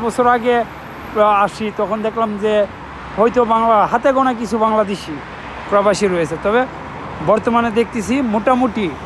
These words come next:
বিভিন্ন পর্যায়ে বাংলাদেশিরা জব করতেছে লজিস্টিক সেক্টর বা ওয়্যারহাউস সেক্টরগুলোতে। তো এই কাজগুলো সৌদি আরবে, আম, যেহেতু, আহ, বিভিন্ন দেশ থেকে মালামাল আসে এবং,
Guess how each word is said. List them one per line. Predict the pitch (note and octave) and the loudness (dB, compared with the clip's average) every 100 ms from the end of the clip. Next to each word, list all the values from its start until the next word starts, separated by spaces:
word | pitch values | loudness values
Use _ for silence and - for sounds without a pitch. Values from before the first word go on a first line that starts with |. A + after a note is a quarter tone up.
| - | -4
বিভিন্ন | A3+ C4 C4 B3+ - | -2 0 2 0 2
পর্যায়ে | B3 A#3 A#3+ A#3 | 2 4 4 4
বাংলাদেশিরা | G#3 G#3 G3+ G3+ G3+ G#3 A3+ A#3 - - - C#3+ | 2 2 0 -2 -2 2 2 0 -12 -12 -12 -2
জব | F#3+ A3+ - | 0 0 0
করতেছে | A#3 A3+ G3+ G#3 D#3+ - - | 0 0 -2 0 -2 -4 -2
লজিস্টিক | F#3+ G#3 G3 A#3 | 0 0 -2 -4
সেক্টর | - G#3 G#3+ G3 | -2 -2 0 2
বা | G3 F#3+ | 4 4
ওয়্যারহাউস | F#3+ G#3 G#3+ G3 | 6 4 4 2
সেক্টরগুলোতে। | G#3 F3+ F3 D#3+ D#3+ D3+ D3 A#2+ - - - - - - - - - | -4 -4 -6 -6 -6 -6 -6 -8 -8 -8 -6 -6 -6 -6 -6 -6 -2
তো | F#3+ G#3 G3+ - - - - - - | 2 2 2 -4 -10 -10 -10 -10 -2
এই | A3 A3+ | 0 2
কাজগুলো | C4 A#3 B3+ D4 | 2 4 2 2
সৌদি | A3+ C#4 C#4 | 4 2 4
আরবে, | C#4 C#4 C#4 C4+ | 4 4 2 2
আম, | A#3+ A#3 A#3 F#3 | 2 2 2 2
যেহেতু, | A#3+ B3 C#4 C#4 C#4 - - - - - - | 4 4 2 -2 -4 -10 -18 -18 -16 -8 -2
আহ, | |
বিভিন্ন | F#3 A3+ A#3 C4+ C#4 | 0 2 2 2 4
দেশ | C4 | 2
থেকে | - C4+ C4 | 2 -2 2
মালামাল | A3+ B3+ B3+ B3+ | 2 4 4 4
আসে | A#3+ G3+ B3 | 4 2 0
এবং, | B3+ G#3 G3+ G#3 | -2 -2 -2 -4